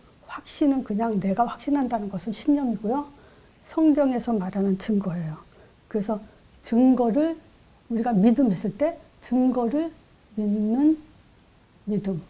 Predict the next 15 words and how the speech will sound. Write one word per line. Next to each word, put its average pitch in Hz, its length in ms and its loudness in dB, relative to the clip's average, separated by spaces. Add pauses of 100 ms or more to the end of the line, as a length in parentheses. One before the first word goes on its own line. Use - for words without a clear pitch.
(1500)
또는 285 360 -2 (340)
약속을 233 760 -4 (1900)
믿는 220 640 -2 (1080)
믿음, 185 360 -6 (300)
이렇게 254 300 -4
가야 151 240 -10
돼요. 160 220 -14 (140)
그냥 202 320 -4
믿음이 180 280 -8
아니고. 170 240 -18 (1700)
자, 165 180 -16
그래서 226 260 -4
증거가 262 520 0
없이 196 340 -6
그냥, 190 380 -6